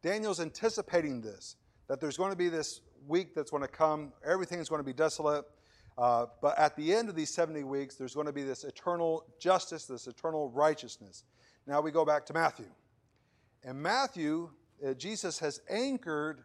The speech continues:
all this stuff around this prophecy of Daniel, something that will happen. Now, uh, we can look around and say, obviously there's not eternal righteousness and justice happening in our earth, so this has to be future.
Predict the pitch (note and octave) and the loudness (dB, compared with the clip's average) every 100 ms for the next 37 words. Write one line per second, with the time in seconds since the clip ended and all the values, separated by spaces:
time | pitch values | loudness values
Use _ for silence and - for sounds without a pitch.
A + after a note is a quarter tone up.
0 | _ _ E3+ G3+ F#3+ F3+ - F3+ D3 D3 | _ _ 2 4 2 -2 0 6 8 6
1 | - C#3+ C#3 G3+ F#3+ D#3 D#3 F3 - _ | 2 -2 4 6 6 4 2 0 -10 _
2 | _ _ _ _ - C#3+ - - F#3+ F#3+ | _ _ _ _ -6 -6 -4 4 6 6
3 | F#3 - E3 C#3 D3 D#3 C#3+ A2 - _ | 2 -4 -2 -2 0 0 0 -8 -14 _
4 | - - - - G#3 G#3 G#3 F3 D#3 E3+ | -20 -20 -10 2 2 2 -2 -2 2 4
5 | F#3 - C#3 A#2 G#2 - _ _ _ _ | 4 4 -2 -2 -8 -20 _ _ _ _
6 | - - - _ - D#3 D#3 D#3 D3 C3+ | -20 -20 -20 _ -4 6 10 12 12 8
7 | C3+ - _ - - A2 B2+ C3 C3 D#3 | 4 -4 _ -20 -20 -16 -14 -8 -4 -2
8 | C#3 C#3 D3 D#3+ C3 - C3 B2 B2 - | 0 0 2 -2 -6 -6 -2 -2 -4 -6
9 | C3+ C#3 C#3 - C3 C3 A#2 B2+ C3 B2 | -4 -4 -6 -8 -6 -8 -8 -8 -8 -10
10 | A#2+ D3 C3+ B2 C3+ D3 D3+ C#3+ - D3 | -12 -10 -8 -4 0 -2 -4 -16 -10 -10
11 | C#3+ C3+ B2 B2 - D#3 D3+ C#3+ - - | -8 -8 -8 -8 0 0 0 -10 -12 -2
12 | D3 C#3 C#3+ C3+ B2+ B2 D3 D#3+ E3 _ | -2 -2 -8 -6 -6 -4 0 -2 -4 _
13 | _ _ - D#3 D#3 E3 D#3+ - _ C#3+ | _ _ -2 0 0 -2 -12 -20 _ -4
14 | D#3+ G#3 - F3+ A3+ - D3+ C#3 - A3 | -2 -2 0 4 4 2 -8 -8 -6 -6
15 | A#3+ A#2 F#2 | -6 -8 -16